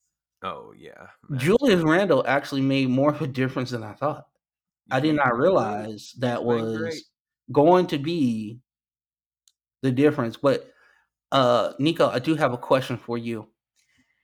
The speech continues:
Speaker 2: Even with the miraculous healing of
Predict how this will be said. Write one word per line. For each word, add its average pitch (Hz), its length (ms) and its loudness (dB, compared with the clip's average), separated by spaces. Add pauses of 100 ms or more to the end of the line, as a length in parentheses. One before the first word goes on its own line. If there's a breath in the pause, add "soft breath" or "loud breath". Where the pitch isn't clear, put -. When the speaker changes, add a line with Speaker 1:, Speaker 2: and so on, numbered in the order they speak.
(260)
Speaker 2:
Even 143 400 2
with 139 260 -2 (100)
the 123 520 -2 (340)
miraculous 127 880 0
healing 123 640 -4
of 113 300 -6